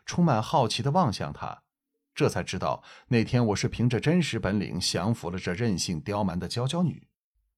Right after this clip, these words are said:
西岐认真地向青青道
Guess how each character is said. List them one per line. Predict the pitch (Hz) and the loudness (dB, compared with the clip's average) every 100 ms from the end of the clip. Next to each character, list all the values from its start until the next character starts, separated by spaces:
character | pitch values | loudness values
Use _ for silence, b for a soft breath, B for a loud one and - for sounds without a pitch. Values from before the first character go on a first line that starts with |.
| _ _ _ _ _ _ _ | _ _ _ _ _ _ _
西 | - 214 | -6 -2
岐 | 208 - 85 131 B B | 0 0 0 -2 B B
认 | 190 196 85 | 4 6 6
真 | 127 143 | 2 0
地 | |
向 | - 85 | 0 -2
青 | - 151 | 2 2
青 | 143 185 | 4 4
道 | - - - | 2 -4 -14